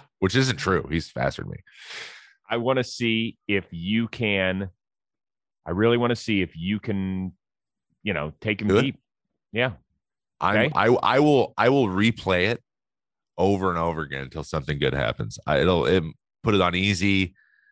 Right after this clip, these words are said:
Speaker 2: I don't know if there's a T mode.
Speaker 1: Yeah.
Speaker 2: We'll, we'll try.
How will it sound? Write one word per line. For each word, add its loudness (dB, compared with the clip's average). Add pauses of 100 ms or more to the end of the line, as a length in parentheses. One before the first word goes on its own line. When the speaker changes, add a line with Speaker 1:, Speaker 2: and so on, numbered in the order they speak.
Speaker 2:
I -2
don't -2
know -2
if -8
there's -6 (340)
a -20
T 2
mode. 4 (240)
Speaker 1:
Yeah. -4
Speaker 2:
We'll, 4
we'll 2
try. -2